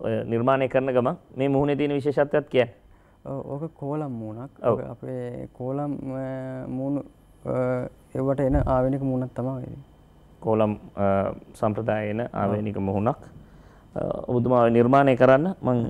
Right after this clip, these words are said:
Speaker 1: එකින් එක අතට ගන්න. මේත්, අ, කෝලම් මූණක්ම තමයි නේද?
Speaker 2: ඔව්. ඕක පොලිස් කෝලම කියන්නේ ඕකට.
Speaker 1: පොලිස් කෝලම?
Speaker 2: ඔව්.
Speaker 1: බලන්න මේ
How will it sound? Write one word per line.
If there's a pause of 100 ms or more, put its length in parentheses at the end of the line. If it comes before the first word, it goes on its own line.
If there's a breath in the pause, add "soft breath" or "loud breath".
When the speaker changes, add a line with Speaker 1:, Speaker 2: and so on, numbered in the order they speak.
(100)
Speaker 1:
එකින්
එක
අතට
ගන්න. (800 loud breath)
මේත්,
අ, (920)
කෝලම්
මූණක්ම
තමයි
නේද? (160)
Speaker 2:
ඔව්. (220)
ඕක
පොලිස්
කෝලම
කියන්නේ
ඕකට. (200)
Speaker 1:
පොලිස්
කෝලම?
Speaker 2:
ඔව්. (380)
Speaker 1:
බලන්න
මේ